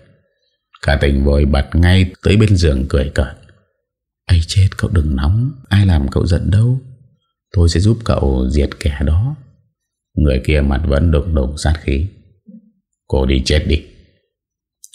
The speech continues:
Cô gái này mau lập tức chồm qua người cậu ấy thắc mắc: "Ủa, tôi có chọc gì cậu đâu,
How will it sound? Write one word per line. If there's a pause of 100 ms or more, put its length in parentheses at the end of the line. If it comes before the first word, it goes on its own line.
Cô
gái
này
mau
lập
tức (100)
chồm
qua
người
cậu
ấy
thắc
mắc: (960)
"Ủa,
tôi
có
chọc
gì
cậu
đâu,